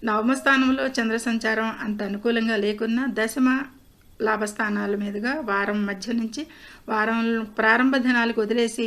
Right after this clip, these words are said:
మిగతా చంద్రబలం కొద్దిగా అను-, సూచిస్తుంది. అయితే రాశిలోనే రవి సంచారం అనుకూలంగా లేదు, బుధ సంచారం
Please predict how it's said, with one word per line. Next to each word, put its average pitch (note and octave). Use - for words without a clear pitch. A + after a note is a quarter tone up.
మిగతా A3+
చంద్రబలం G#3
కొద్దిగా G3+
అను-, G3+
సూచిస్తుంది. A#3+
అయితే C4
రాశిలోనే C#4+
రవి A3
సంచారం B3+
అనుకూలంగా A3+
లేదు, G#3
బుధ G#3
సంచారం B3+